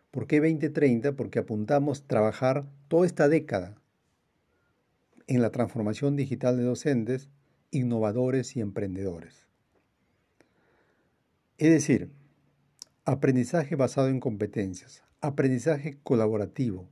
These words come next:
aprendizaje basado en retos y con la asistencia de mentores es como se consiguió avanzar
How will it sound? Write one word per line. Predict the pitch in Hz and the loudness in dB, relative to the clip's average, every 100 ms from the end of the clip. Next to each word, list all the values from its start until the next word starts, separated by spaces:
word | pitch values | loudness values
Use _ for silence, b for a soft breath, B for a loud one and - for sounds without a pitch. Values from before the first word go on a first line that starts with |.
| - | -8
aprendizaje | 151 147 135 123 156 156 147 | -4 0 0 0 -2 -4 -2
basado | 131 107 131 120 | -2 -2 0 0
en | 113 107 | 0 2
retos | 143 143 165 139 _ b b b b b | 2 2 -2 -6 _ b b b b b
y | - 175 | -6 -4
con | 180 151 | 2 2
la | 135 | 4
asistencia | 120 131 - - 160 139 147 | 2 -2 -4 0 2 2 0
de | 120 | 0
mentores | 104 104 147 143 190 190 - _ _ _ _ | -2 -2 4 6 4 -2 -10 _ _ _ _
es | 135 135 | -6 -6
como | - 151 160 175 - | 0 0 0 -6 -10
se | - 127 | -8 -6
consiguió | 139 120 107 117 123 139 127 | -4 -4 -4 -4 0 0 0
avanzar | 117 107 104 117 151 196 | -4 -4 -6 -4 -4 -4